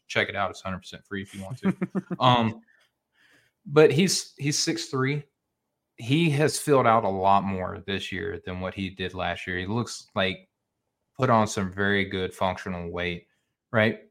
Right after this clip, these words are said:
Speaker 1: The thing that motivates me to place him higher than some of these other college prospects is that he showed flashes last year in a pro league. And this year he's, like, captaining a pro league and, and is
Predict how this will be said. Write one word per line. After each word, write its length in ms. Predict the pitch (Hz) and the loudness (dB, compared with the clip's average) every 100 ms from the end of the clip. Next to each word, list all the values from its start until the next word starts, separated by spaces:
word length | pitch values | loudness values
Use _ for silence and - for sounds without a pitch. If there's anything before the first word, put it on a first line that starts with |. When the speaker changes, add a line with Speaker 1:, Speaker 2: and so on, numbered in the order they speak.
| - | 0
Speaker 1:
The 140 | 117 | 0
thing 320 | 117 170 180 | 2 0 2
that 300 | 156 127 - _ _ _ _ _ - | 2 2 -4 _ _ _ _ _ -4
motivates 560 | 120 117 127 123 110 - | 0 2 2 0 0 -2
me 180 | 107 107 | -2 -2
to 80 | 104 | -4
place 320 | - 107 104 | -4 -2 -2
him 180 | 110 101 | -2 0
higher 380 | 101 98 104 | 2 2 2
than 140 | 104 98 | -2 -4
some 220 | - 101 | -4 -4
of 60 | 101 | -2
these 200 | 95 95 | -4 -4
other 320 | 95 95 98 | -6 -4 -6
college 480 | 98 95 95 95 - | -4 -2 -2 -4 -2
prospects 580 | 101 104 - 113 107 | 0 0 0 -2 0
is 140 | 104 95 | -6 -4
that 320 | 98 98 - _ _ _ _ _ _ _ | -2 -2 -4 _ _ _ _ _ _ _
he 140 | - | -4
showed 320 | 117 - 117 117 | -2 0 0 0
flashes 480 | 110 107 - 113 | 2 2 0 -4
last 340 | 107 95 92 - | -2 -2 -4 -8
year 280 | 92 92 - | -8 -8 -8
in 120 | 101 | -4
a 100 | 95 - | -4 -4
pro 180 | - 95 | -4 -2
league. 420 | 98 92 87 98 _ _ _ _ - | -2 -6 -8 -12 _ _ _ _ -2
And 180 | 113 107 | 0 2
this 200 | 110 110 | 2 2
year 140 | 104 | 0
he's, 240 | 95 107 107 | 0 -2 -2
like, 300 | 101 98 - | -4 -4 -10
captaining 760 | - 117 113 - 98 90 92 - _ - | 0 2 2 0 -8 -8 -12 -18 _ -12
a 80 | |
pro 320 | 104 - 98 95 | -12 -6 -4 -4
league 480 | 92 90 90 101 117 | -6 -8 -8 -12 -12
and, 380 | - 104 101 98 - | -4 0 0 -2 -4
and 120 | 107 | -2
is 260 | 104 98 | -2 -4